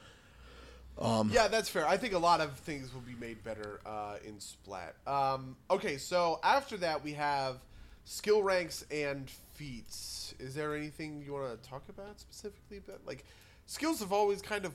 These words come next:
Speaker 2: w-, you know, honestly, I
Speaker 1: Well,
Speaker 2: feel like
Speaker 1: let's, let's talk about skills when we get to the skill section.
Speaker 2: Sure, sure, sure.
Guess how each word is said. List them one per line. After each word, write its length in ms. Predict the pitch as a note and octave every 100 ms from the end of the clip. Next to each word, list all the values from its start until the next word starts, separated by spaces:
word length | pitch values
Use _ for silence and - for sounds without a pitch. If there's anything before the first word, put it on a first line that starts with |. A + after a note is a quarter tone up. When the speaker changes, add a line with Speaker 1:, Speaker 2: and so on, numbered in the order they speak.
| C3 C3
Speaker 2:
w-, 180 | -
you 100 | D#3
know, 60 | G3+
honestly, 380 | F#3+ A3 G#3+ E3+
I 40 |
Speaker 1:
Well, 120 | G3+
Speaker 2:
feel 100 | G3+ G#3+
like 80 | G3+
Speaker 1:
let's, 120 | F3
let's 320 | A3 G#3+ G#3+
talk 160 | B3 A#3+
about 200 | G#3 -
skills 360 | - D3 C3
when 80 | C#3+
we 80 | C3
get 140 | B2
to 80 | -
the 100 | B2
skill 340 | - - C3 A2+
section. 920 | - A2 A#2+ C3 C3 - D#3+ D#3+ D#3 - - - -
Speaker 2:
Sure, 280 | - D#3 A#2+
sure, 160 | A#2+
sure. 340 | G#2+ G#2+ E2+